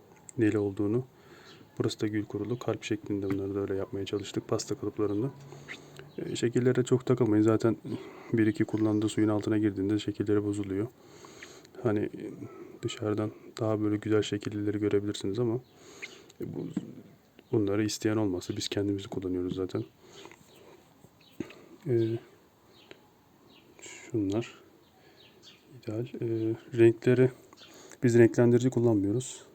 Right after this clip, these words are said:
Gıda boyası da olsa onlar da sonuçta bir kimyasal. E, sabun yapımını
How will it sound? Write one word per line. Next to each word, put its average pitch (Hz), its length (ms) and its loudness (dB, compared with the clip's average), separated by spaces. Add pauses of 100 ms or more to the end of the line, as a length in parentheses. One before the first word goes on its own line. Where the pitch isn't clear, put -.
(120)
Gıda 113 300 4
boyası 110 280 2
da 110 60 4
olsa 104 220 0
onlar 110 300 4
da 117 120 2 (840)
sonuçta 113 560 -2
bir 117 80 4
kimyasal. 113 560 4 (1500)
E, 113 60 0 (1600)
sabun 120 320 2
yapımını 117 560 0